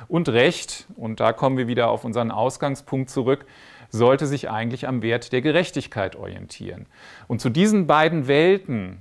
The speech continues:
gibt es nun unterschiedliche Thesen im Hinblick auf die Frage, in welchem Verhältnis diese beiden Welten zueinander stehen. Und die sind jeweils aus bestimmten Grundhaltungen der Welt heraus gespeist. Idealtypisch vereinfacht gibt es drei Thesen,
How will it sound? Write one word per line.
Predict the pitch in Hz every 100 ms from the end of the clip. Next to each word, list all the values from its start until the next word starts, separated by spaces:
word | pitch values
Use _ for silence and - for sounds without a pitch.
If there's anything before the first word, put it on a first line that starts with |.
| 117
gibt | - -
es | 135 -
nun | 123 123
unterschiedliche | 170 190 185 160 151 139 135
Thesen | 127 135 139 156 156
im | 127
Hinblick | 135 135 -
auf | 113 123
die | 117
Frage, | 107 101 104 117 135 151 151 151 _ _
in | 101 92
welchem | 120 135 143
Verhältnis | - 117 139 147 131
diese | 135 123
beiden | 110 120 120 107
Welten | 113 123 123
zueinander | - 113 110 110 107
stehen. | 107 - 110 117 120 120 - - - -
Und | 123 117 - -
die | 127
sind | 135 117
jeweils | 120 120 -
aus | 120 -
bestimmten | 113 - 127 120
Grundhaltungen | 101 107 139 185 - 135 135 139 120
der | 117 104
Welt | 113 127 147 - -
heraus | 123 107 117 131 -
gespeist. | 113 - - 113 143 180 - - _ - - _ -
Idealtypisch | 147 131 120 131 165 - - 131
vereinfacht | - 117 120 147 - 135 -
gibt | 135 -
es | 135 -
drei | 107 117 139
Thesen, | - 131 151 170 185 196